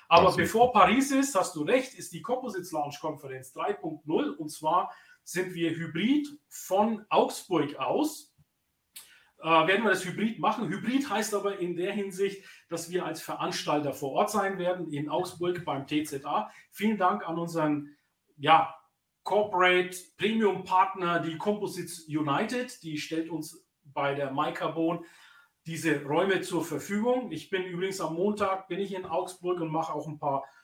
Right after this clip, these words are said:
Speaker 1: Shootings, ein paar Videotakes von sehr, sehr interessanten Firmen. Dazu gibt's dann aber mehr Informationen, beziehungsweise stehen die ja eigentlich in den, in, in, in der Agenda schon drin. Das sind nämlich die, wo wir dann eine Tour machen.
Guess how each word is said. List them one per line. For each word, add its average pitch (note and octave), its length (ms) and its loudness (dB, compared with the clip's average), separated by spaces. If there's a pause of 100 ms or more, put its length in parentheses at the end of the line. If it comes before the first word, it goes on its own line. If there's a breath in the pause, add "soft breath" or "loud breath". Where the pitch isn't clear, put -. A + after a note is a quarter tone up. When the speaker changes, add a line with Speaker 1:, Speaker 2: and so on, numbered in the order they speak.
(180 loud breath)
Speaker 1:
Shootings, G#3+ 640 0
ein E3+ 80 -10
paar D#3 260 0
Videotakes G#3 1040 -2
von D#3+ 340 -6
sehr, C3+ 220 -2
sehr F3+ 200 0
interessanten D3 520 -6
Firmen. G3+ 400 -6
Dazu - 240 -2
gibt's D3+ 260 -6
dann D3 280 0 (320 loud breath)
aber C#3+ 420 0
mehr D3 300 2
Informationen, D#3 640 0
beziehungsweise D#3+ 520 2
stehen E3 280 2
die D#3 80 -2
ja D3+ 180 2
eigentlich D3 420 -2 (360 soft breath)
in C#3+ 180 -2
den, C3+ 380 0
in, C3+ 260 -8
in, D3+ 200 -6
in D3 140 -12
der D#3 160 -2
Agenda D#3+ 360 -2
schon C#3+ 200 -2
drin. D3+ 200 -2
Das D3 100 -2
sind C#3+ 120 -4
nämlich C#3+ 240 -6
die, D3+ 200 -8
wo C#3+ 140 -4
wir C3+ 160 4
dann - 320 -4
eine C3+ 240 -10
Tour G#3+ 260 6
machen. F#3+ 280 4